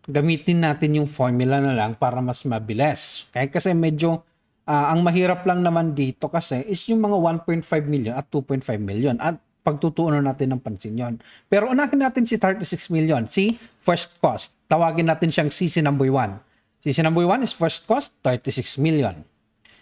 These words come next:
C C number two, gamitin natin sina salvage value at saka sina replacement cost. Consider natin.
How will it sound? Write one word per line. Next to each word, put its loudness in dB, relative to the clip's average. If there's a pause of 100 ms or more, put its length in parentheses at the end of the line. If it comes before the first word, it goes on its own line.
(180)
C 0
C 2
number 2
two, 0
gamitin 2
natin 0
sina 0
salvage 0
value 2
at -2
saka 0
sina 2
replacement -2
cost. -2
Consider 0
natin. -2